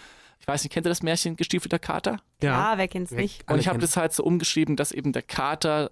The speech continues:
Speaker 1: äh, die Müllers Tochter mit Prince Harry von England vermählen
Speaker 2: <laughs>
Speaker 1: soll.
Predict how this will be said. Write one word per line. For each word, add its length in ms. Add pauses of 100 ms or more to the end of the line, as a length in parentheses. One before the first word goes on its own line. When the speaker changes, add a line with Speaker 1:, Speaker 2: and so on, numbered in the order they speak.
Speaker 1:
äh, 260 (580)
die 260 (160)
Müllers 400
Tochter 380
mit 240
Prince 360
Harry 420
von 200
England 400
vermählen 680
Speaker 2:
<laughs> 80
Speaker 1:
soll. 280